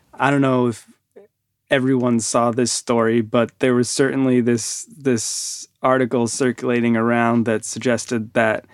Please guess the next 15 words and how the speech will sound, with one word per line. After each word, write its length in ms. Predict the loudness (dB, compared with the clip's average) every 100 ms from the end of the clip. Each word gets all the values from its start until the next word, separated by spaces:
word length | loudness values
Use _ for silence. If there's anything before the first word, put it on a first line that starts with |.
| -20 _ _ _ 0
the 80 |
nation 360 | 2 4 2 0
has 160 | 0 -2
a 40 |
huge 340 | 0 2 2
surplus 500 | 2 2 4 2 0
of 100 | -2
chicken 340 | -2 0 2 0
wings 300 | 2 0 0
because 320 | 0 0 0
March 380 | 2 0 0 -2
Madness 480 | 0 0 0 -2 -2
didn't 220 | -4 -2
happen 540 | -2 -4 -4 -4 -4
and 400 | -2 0 2 0